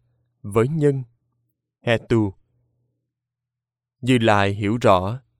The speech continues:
dị thục quả của nghiệp tháo trì mà thành quá khứ, hiện tại, vị lai, theo sự chắc thật, bằng xứ, bằng nhân. Dù thế nào những điều ấy cũng là sức của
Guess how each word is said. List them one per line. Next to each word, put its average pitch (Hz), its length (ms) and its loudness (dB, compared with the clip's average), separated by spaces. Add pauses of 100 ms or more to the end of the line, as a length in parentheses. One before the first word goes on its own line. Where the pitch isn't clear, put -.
(220)
dị 113 280 0
thục 113 240 -8
quả 107 280 0 (100)
của 127 100 -6
nghiệp 113 300 -4 (100)
tháo 131 220 -10 (100)
trì 98 260 -2 (440)
mà 107 320 0
thành 90 260 -4
quá 104 240 -2
khứ, 113 340 -6 (640)
hiện 120 260 -2
tại, 92 340 0 (500)
vị 104 280 0
lai, 117 340 -4 (680)
theo 147 180 -4
sự 101 380 -2
chắc - 220 -8
thật, 107 180 -4 (440)
bằng 101 240 -2
xứ, 127 500 -4 (120)
bằng 95 280 -2
nhân. 107 220 -4 (1200)
Dù 120 280 2
thế 151 140 -6
nào 101 340 -2
những 98 320 -4
điều 104 160 -2
ấy 123 420 -6 (520)
cũng 117 200 -2
là 101 220 -2
sức - 400 -6
của 95 240 -4